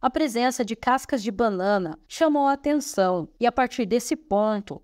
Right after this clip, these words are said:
os cães farejadores passaram a guiar os policiais nas buscas. Quase dois meses após o assassinato de Eloá, em quatorze de fevereiro de dois mil e vinte, Elivelton foi finalmente detido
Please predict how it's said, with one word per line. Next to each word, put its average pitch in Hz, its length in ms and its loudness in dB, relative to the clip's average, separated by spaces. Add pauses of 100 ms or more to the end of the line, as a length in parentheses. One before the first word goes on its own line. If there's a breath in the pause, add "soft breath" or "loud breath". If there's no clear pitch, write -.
os - 140 -6
cães 277 240 0
farejadores 240 720 0
passaram 220 500 2
a 226 60 2
guiar 208 400 2
os 202 100 -6
policiais 185 640 0
nas 196 180 0
buscas. - 760 -10
Quase 170 280 0
dois 196 300 0
meses 175 500 -2
após 156 300 -4
o 180 60 -2
assassinato 226 640 0
de 185 120 -2
Eloá, 165 540 0
em 254 140 0
quatorze 311 640 0
de 262 100 -4
fevereiro 190 680 -2
de 165 100 -6
dois 156 320 -4
mil 220 180 2
e 175 60 -2
vinte, 180 640 -4
Elivelton 254 560 2
foi 247 160 -2
finalmente 269 640 0
detido 233 720 -2